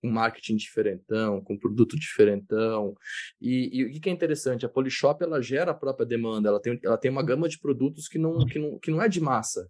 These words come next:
As pessoas não saem comprando. E a Polishop, ela, ela consegue ter uma margem de lucro um pouco melhor do que uma varejista que trabalha com massa normal, só que ela é diferentona,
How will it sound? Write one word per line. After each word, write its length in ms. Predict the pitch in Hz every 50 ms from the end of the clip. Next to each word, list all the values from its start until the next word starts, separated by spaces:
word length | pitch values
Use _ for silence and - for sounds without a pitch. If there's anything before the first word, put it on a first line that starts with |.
| _ _ -
As 100 | 104 -
pessoas 280 | - 104 - - 131
não 80 | 135 147
saem 260 | 143 - 170 165 156
comprando. 520 | 156 147 113 107 104 110 107 101 95 92 - _ - - - - - - -
E 80 | - 127
a 60 | 127
Polishop, 520 | - 151 151 151 156 - 165 160 160 160 233
ela, 180 | 247 254 - _ -
ela 200 | - 135 135 147
consegue 440 | 147 - 151 156 - 143 147 165 156
ter 200 | 151 - 135 131
uma 140 | 127 127 120
margem 520 | 120 117 117 120 120 107 113 110 101 104 _ _ -
de 140 | 110 110 113
lucro 260 | 110 117 117 117 -
um 60 | 123 117
pouco 280 | - 117 110 - -
melhor 360 | 131 139 139 123 117 117 117
do 80 | 120 123
que 80 | - 143
uma 120 | 139 131
varejista 540 | 131 135 - 143 131 120 123 127 127 - 135
que 80 | -
trabalha 420 | 135 - 135 127 127 127 123 123 127
com 320 | 127 - - 135 143 147
massa 380 | 151 151 143 120 117 117 - 123
normal, 320 | 123 151 180 202 151 123
só 140 | - - 120
que 100 | - -
ela 120 | 120 117
é 20 | 110
diferentona, 720 | 110 - - - 107 117 127 127 - 175 190 160 110 95